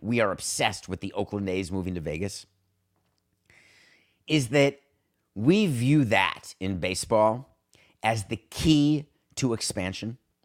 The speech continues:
And it's Vegas, so it's sexy, and there's lights,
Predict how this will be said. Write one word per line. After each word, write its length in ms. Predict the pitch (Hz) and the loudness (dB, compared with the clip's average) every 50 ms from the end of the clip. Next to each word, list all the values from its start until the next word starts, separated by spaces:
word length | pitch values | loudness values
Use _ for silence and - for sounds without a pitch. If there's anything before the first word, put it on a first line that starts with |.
| _ _ _ _ _ _ _ _ _ _ _ _ _ _ - | _ _ _ _ _ _ _ _ _ _ _ _ _ _ -4
And 140 | 110 113 117 | -4 -2 -2
it's 160 | 101 - - | -4 -6 -8
Vegas, 520 | 80 80 123 120 131 123 127 139 127 - | -6 0 2 2 4 4 2 0 -2 -2
so 220 | - - - 80 73 | -6 -6 -6 -8 -8
it's 180 | - - - | -8 -12 -12
sexy, 640 | - - - 127 - - - - 123 123 120 131 135 _ _ _ _ _ - | -10 -6 -6 -8 -8 -8 -8 -6 -4 -4 -6 -6 -12 _ _ _ _ _ -20
and 100 | - - | -20 -18
there's 180 | - - - | -18 -18 -14
lights, 600 | - 85 98 120 127 - - - - - - - | -10 -6 -6 -6 -6 -8 -12 -12 -12 -12 -14 -16